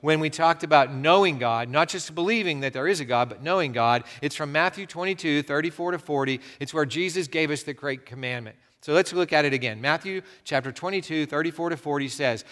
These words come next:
"But when the Pharisees heard that Jesus had silenced the Sadducees with his reply,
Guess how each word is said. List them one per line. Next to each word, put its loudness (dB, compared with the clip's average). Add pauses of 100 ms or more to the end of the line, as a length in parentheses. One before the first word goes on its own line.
(160)
"But 2
when 4
the 0
Pharisees 2
heard 2
that 2
Jesus -6
had -6
silenced 2
the -6
Sadducees 0
with -4
his -6
reply, 2